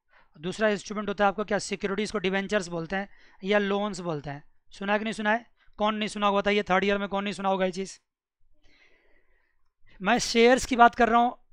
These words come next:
देखो अभी यहाँ पे मैं शेयर्स मतलब इक्विटी शेयर्स की बात कर रहा हूँ,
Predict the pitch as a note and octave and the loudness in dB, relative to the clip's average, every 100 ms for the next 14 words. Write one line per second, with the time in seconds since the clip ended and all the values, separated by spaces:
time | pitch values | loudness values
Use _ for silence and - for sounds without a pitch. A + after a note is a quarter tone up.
0 | - G#3 G#3+ - - G3 A#3+ G3 G#3 A3+ | -8 -4 -4 -2 -2 0 0 0 0 2
1 | A3 A#3+ - - - _ _ - - - | 4 2 -2 -20 -20 _ _ -16 -6 2
2 | A3 A#3 G#3+ G3+ A#3 G#3 A#3 A3 B3 A3 | 4 2 -2 -4 -2 -4 -6 -4 2 2
3 | G#3+ G#3+ E3+ - D#3 C3+ | 2 -2 -2 -2 -6 -8